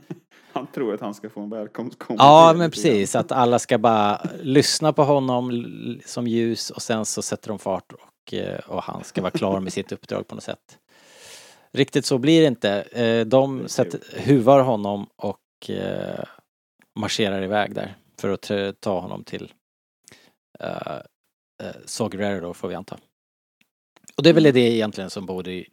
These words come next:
Speaker 2: vill också, men han hade kanske förväntat sig, eh, ett vänligare mottagande. De litar inte alls på honom. Eftersom det här är ett gäng paranoida fanatiker, eh, visar det sig.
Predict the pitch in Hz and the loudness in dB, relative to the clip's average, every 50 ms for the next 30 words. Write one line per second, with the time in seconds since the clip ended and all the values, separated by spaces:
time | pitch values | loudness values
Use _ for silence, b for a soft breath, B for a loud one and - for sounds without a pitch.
0 | - - - 123 120 185 220 160 92 85 - - - 90 95 98 95 104 107 101 | -18 -16 -6 0 2 4 4 2 0 -4 -6 -6 -8 -8 -8 -10 -12 -10 -10 -10
1 | 98 101 - - - 95 - - 113 - - - - - - - - 98 98 98 | -10 -10 -12 -14 -16 -16 -16 -14 -14 -12 -12 -14 -16 -20 -20 -16 -16 -14 -12 -14
2 | 92 - - - - - 101 95 - - _ _ _ _ _ _ _ _ _ _ | -14 -14 -16 -16 -12 -8 -8 -8 -8 -10 _ _ _ _ _ _ _ _ _ _
3 | _ _ _ _ - - 87 85 - - - - - - - 104 104 98 90 92 | _ _ _ _ -16 -14 -14 -12 -14 -14 -16 -20 -20 -12 -10 -8 -8 -8 -6 -6
4 | 107 113 104 98 101 98 - - - 113 110 98 90 - - - 110 104 95 104 | -4 -4 -4 -4 -6 -8 -10 -8 -4 -4 -2 -2 -4 -6 -10 -10 -10 -10 -8 -8
5 | 101 98 98 95 95 98 92 - 98 92 - - 95 98 - - - 90 - - | -10 -8 -8 -8 -8 -8 -8 -8 -10 -12 -10 -10 -10 -12 -12 -12 -12 -12 -12 -12
6 | 58 53 - _ _ _ _ _ _ _ _ b b b b b b b b b | -14 -16 -18 _ _ _ _ _ _ _ _ b b b b b b b b b
7 | b b - 95 - - - 107 - - - 104 95 92 92 - _ _ _ _ | b b -10 -10 -8 -8 -10 -10 -8 -6 -6 -6 -6 -8 -10 -14 _ _ _ _
8 | _ _ _ _ - 101 95 104 110 101 95 - - 104 95 92 92 - - _ | _ _ _ _ -14 -12 -8 -6 -4 -6 -6 -6 -6 -8 -8 -8 -10 -12 -16 _
9 | - 104 98 92 92 90 87 - _ _ - - 110 95 92 92 95 98 98 101 | -10 -8 -8 -8 -8 -12 -16 -20 _ _ -10 -8 -6 -6 -6 -8 -8 -10 -10 -10
10 | 101 98 95 92 90 87 - - - - 104 104 113 104 - - - 123 - - | -10 -10 -10 -10 -12 -12 -12 -12 -12 -12 -8 -8 -8 -8 -10 -12 -16 -14 -12 -12
11 | - - - - - 104 95 101 101 98 92 - - - - - - - | -12 -14 -16 -16 -14 -12 -12 -12 -12 -12 -14 -14 -14 -14 -14 -14 -16 -16